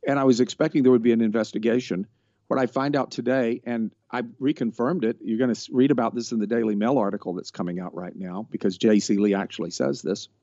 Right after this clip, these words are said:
When the police knocked on the door, they only talked to the alleged victims of the domestic violence. They didn't talk to the witnesses. They didn't interview. I gave them phone numbers and names.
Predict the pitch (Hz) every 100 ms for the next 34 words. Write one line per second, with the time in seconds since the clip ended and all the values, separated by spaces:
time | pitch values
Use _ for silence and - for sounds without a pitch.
0 | _ _ _ _ _ _ _ _ _ _
1 | _ _ _ - 143 147 - 170 180 -
2 | 131 127 120 104 104 131 147 110 127 _
3 | _ _ _ _ _ 120 135 117 - 131
4 | 156 170 175 - 135 107 - - _ _
5 | _ - - 139 127 123 _ - 117 117
6 | 120 113 104 104 101 - _ - 104 131
7 | 131 98 80 - 92 92 87 92 90 85
8 | 85 85 67 - - - _ _ _ 95
9 | 95 120 156 131 113 - - _ _ _
10 | _ _ _ - 107 104 92 80 - -
11 | - _ _ _ _ _ 101 95 135 143
12 | 147 123 120 123 104 95 95 98 92 87
13 | 131 131 135 123 123 113 - 107 101 90
14 | 85 85